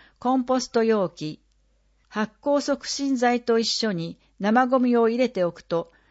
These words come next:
栄養のある堆肥に変わります。私の家では四台も設置して、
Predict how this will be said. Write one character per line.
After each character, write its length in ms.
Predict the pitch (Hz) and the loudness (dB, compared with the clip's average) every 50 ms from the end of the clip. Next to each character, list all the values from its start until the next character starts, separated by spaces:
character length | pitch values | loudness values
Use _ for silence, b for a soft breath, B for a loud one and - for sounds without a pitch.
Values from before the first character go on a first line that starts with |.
| b b b b b | b b b b b
栄 220 | - 208 233 240 240 | 0 2 4 4 6
養 260 | 240 233 226 226 220 | 4 4 4 2 0
の 160 | 214 208 208 | 0 0 0
あ 80 | 208 196 | -2 -2
る 260 | 190 190 190 - - - | -2 -4 -4 -6 -8 -6
堆 220 | 220 220 254 269 | -2 -2 -2 -2
肥 160 | 254 - 262 | -2 -2 -2
に 140 | 247 247 240 | 0 0 0
変 140 | 240 233 226 | 0 0 0
わ 120 | 220 220 | 0 0
り 120 | 214 208 202 | -2 -2 -4
ま 200 | 190 190 196 190 | -4 -4 -6 -6
す。 240 | - - - - _ _ _ _ _ _ _ _ _ _ _ _ _ _ _ _ _ | -10 -14 -18 -20 _ _ _ _ _ _ _ _ _ _ _ _ _ _ _ _ _
私 380 | 202 214 220 277 277 - - | -8 -2 0 0 0 2 2
の 160 | 262 262 254 254 | 2 2 2 2
家 160 | 247 247 240 | 2 2 2
で 140 | 233 208 175 | 2 2 2
は 180 | 170 165 160 | 2 2 2
四 280 | 123 196 226 254 269 226 | 2 0 0 2 2 0
台 200 | 208 190 175 170 | 0 0 -2 -2
も 120 | 165 160 | -4 -6
設 240 | 160 - 170 170 170 | -4 -4 -6 -6 -6
置 180 | _ - 185 175 | _ -10 -10 -10
し 80 | - | -10
て、 320 | - - 170 160 - - | -8 -4 -4 -4 -4 -4